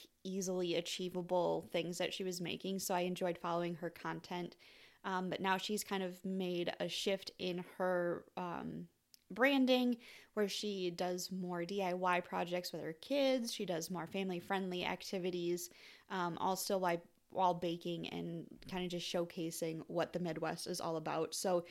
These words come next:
she changed her handle to Morgan the Midwest Lady. So if you're not following her yet, you are going to want to by the end of this episode. And my biggest love for Morgan is that she and her kids both love Green Cap chocolate milk from Quick Trip. So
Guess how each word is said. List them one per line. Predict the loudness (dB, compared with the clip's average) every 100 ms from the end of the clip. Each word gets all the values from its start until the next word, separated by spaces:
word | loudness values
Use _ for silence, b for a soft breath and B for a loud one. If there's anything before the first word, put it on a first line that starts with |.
| b b
she | -4 0
changed | 4 4 4 2
her | -2
handle | 0 2 4 4 2
to | -2 0 0
Morgan | 2 2 2 0
the | 0
Midwest | 0 2 2 0 -2
Lady. | 0 0 -2
So | -2 0 4 4 2
if | -2
you're | 0
not | 2 2
following | 2 2 2 0
her | -2 -6 0
yet, | 6 6 6
you | 2 2
are | 2
going | 2 0
to | 0
want | -2 -2
to | -4 -4
by | -2
the | -4 -4
end | -4
of | -2
this | -4 -4 -2
episode. | 0 0 0 2 4 2 -2 b b -4
And | -2 0 4
my | 6 6
biggest | 8 8 8 4
love | 6 8 8 2 -4
for | 0 2
Morgan | 2 0 0 0 0
is | -2 -2
that | 0 0 -2
she | -4 -2
and | 0
her | 0
kids | -2 -2 -2 -4
both | -8 -4 -4 -2
love | -2 -2
Green | -2 -2 -2
Cap | -2 -6 -4
chocolate | -6 -4 -4
milk | -4 -4
from | -6 -6
Quick | -8 -8
Trip. | -6 -6 -4
So | 0 2 4